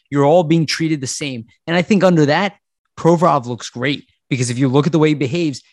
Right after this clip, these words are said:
he puts in as m-, much or if not more effort than everybody else. And there's no coach in the world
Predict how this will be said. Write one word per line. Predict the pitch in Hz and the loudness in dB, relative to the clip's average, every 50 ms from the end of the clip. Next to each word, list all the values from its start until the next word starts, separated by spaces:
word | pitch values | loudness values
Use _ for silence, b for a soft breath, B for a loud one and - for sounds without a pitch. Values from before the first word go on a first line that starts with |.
| _ _ | _ _
he | - 147 | -12 -12
puts | 117 - - 156 139 - | -8 -4 -2 -2 0 2
in | 156 151 | 2 2
as | 147 139 131 110 | 2 2 2 0
m-, | 127 131 135 - _ _ - | 0 -2 -2 -4 _ _ -12
much | 135 131 131 170 202 202 - - - b b _ _ - | -6 -2 0 0 0 0 -4 -6 -10 b b _ _ -6
or | 165 156 143 | -4 -4 -4
if | 127 107 | -4 -4
not | 151 165 175 156 | -4 -6 -4 -4
more | 151 147 147 156 175 208 220 214 | -2 0 2 4 6 6 6 6
effort | 202 190 185 - 190 170 - | 4 2 0 -2 -4 -4 -4
than | 165 156 | -4 -4
everybody | 147 131 147 131 135 135 135 | -4 -6 -6 -6 -6 -4 -4
else. | 131 127 131 - - _ _ _ | -4 -6 -8 -10 -14 _ _ _
And | - 151 160 | -4 0 2
there's | 190 214 147 | 2 2 2
no | 139 165 202 226 | 2 2 2 2
coach | - - - - 214 226 214 - | 0 -4 -6 -4 -2 -2 -2 -2
in | 202 175 | -4 -4
the | 156 | -4
world | 135 135 156 165 160 147 127 110 | -4 -2 0 0 0 -2 -2 -6